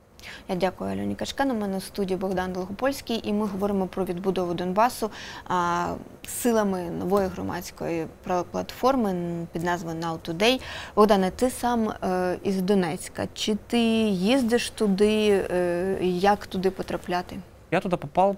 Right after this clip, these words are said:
Speaker 2: просто по украинскому паспорту с донецкой пропиской.
Speaker 1: Спокійно пропустили? Чи це було важко проїхати?
Speaker 2: Было тяжело проехать, потому что большие очереди, но, в общем, те люди, которые заходили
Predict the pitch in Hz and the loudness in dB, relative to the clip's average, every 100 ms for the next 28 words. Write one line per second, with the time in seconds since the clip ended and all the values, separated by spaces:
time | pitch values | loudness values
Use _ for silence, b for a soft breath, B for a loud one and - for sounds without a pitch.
0 | - 165 185 - - 151 147 143 - 127 | -2 -2 -2 -4 -10 -6 -4 -4 -4 -2
1 | - - - 120 - - - - 117 - | -2 -4 -8 -8 -6 -6 -8 -10 -10 -10
2 | - - _ _ _ _ _ _ - - | -14 -18 _ _ _ _ _ _ -16 -12
3 | 214 208 220 220 214 202 196 - 226 196 | -10 -8 -10 -12 -14 -16 -16 -14 -12 -12
4 | 196 220 202 202 214 - - 349 254 214 | -8 -2 2 2 2 0 -4 -6 -4 -6
5 | - - 226 - - 127 147 165 156 156 | -8 -14 -16 -16 -4 0 2 4 4 4
6 | 127 117 127 - 104 98 - 107 - 147 | 4 2 0 -4 -4 -4 -2 -2 0 2
7 | 269 180 127 110 113 175 - 175 147 156 | 2 0 0 2 2 0 0 -2 2 2
8 | 151 139 127 120 117 120 117 117 113 110 | 2 2 2 2 0 -2 0 2 2 2
9 | 110 101 | 0 -2